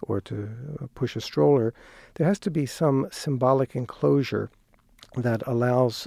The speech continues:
um, the domain to be perceived in the eyes of the Jewish law as a, uh, as an, as a, uh, private property. And, um, anything that is shaped like a door, even if it's invisible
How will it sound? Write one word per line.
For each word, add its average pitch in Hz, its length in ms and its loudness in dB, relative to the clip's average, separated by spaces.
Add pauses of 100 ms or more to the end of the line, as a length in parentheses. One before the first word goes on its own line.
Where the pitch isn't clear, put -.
um, 113 400 -2
the 135 100 -2
domain 127 520 4
to - 120 -8
be 120 200 -2
perceived 127 720 -2
in 117 160 -2
the 120 140 0
eyes 113 260 0
of 110 220 -8
the 135 100 -8
Jewish 123 500 -4 (380)
law 131 360 2 (600)
as 123 380 0 (100)
a, 120 220 0
uh, 117 180 -2
as 117 160 -2
an, 123 160 -2 (180)
as 117 140 -8
a, 120 260 -6
uh, 117 120 -8
private 131 480 0
property. - 580 -2 (480)
And, 113 420 -4
um, 123 300 -2 (240)
anything 185 360 4
that 143 180 2
is 127 320 -2
shaped - 440 0
like 139 240 0
a 127 60 0
door, 120 580 4
even 156 200 2
if 123 100 2
it's 127 160 -4
invisible 120 600 0